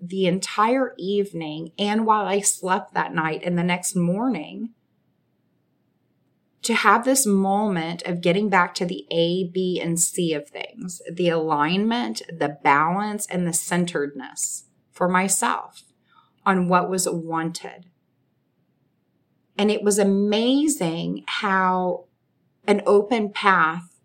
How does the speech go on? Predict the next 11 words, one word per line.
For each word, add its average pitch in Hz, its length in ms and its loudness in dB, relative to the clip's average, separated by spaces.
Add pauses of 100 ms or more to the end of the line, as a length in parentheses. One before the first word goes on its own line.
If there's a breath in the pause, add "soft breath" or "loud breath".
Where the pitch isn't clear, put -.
(440)
unfolded 180 720 2
before - 480 -6
me. - 300 -20 (580 loud breath)
I 196 140 8
could 208 260 0
see 196 480 0
new 185 380 2
potential, 175 1000 -4
new 185 260 0
possible 185 760 -2
possibilities. - 1300 -4